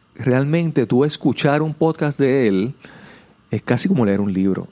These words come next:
Es la cantidad de información que él te provee. Es una cosa,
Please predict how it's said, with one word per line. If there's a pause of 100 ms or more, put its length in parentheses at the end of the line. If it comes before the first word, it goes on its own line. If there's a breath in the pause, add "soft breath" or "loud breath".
Es
la
cantidad
de
información
que
él
te
provee. (960 loud breath)
Es
una
cosa,